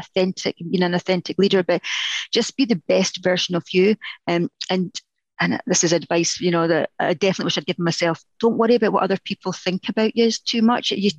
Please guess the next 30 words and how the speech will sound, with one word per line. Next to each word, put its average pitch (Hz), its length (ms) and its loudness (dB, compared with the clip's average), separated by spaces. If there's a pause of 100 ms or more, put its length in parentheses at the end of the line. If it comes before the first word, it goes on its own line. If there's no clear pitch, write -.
(160)
you 196 160 2
know, 190 80 4
you 180 160 0
tend 196 320 0
to 196 100 -4
worry 185 260 0
quite - 260 -4
a - 40 2
lot 185 160 4
about, 180 200 0 (420)
"Oh, 175 300 4 (320)
what - 140 -2
are 190 100 0
people 180 260 -4
thinking? 180 460 -2
What 175 160 0
if - 60 -2
I - 20 2
wear 180 240 4
this? 180 260 0
What - 120 -2
if - 20 -4
I 180 40 0
say 175 260 2
that?" 175 400 0
Um, 165 200 0
I 185 100 0
think 196 300 -2
it's - 120 0
just - 260 -2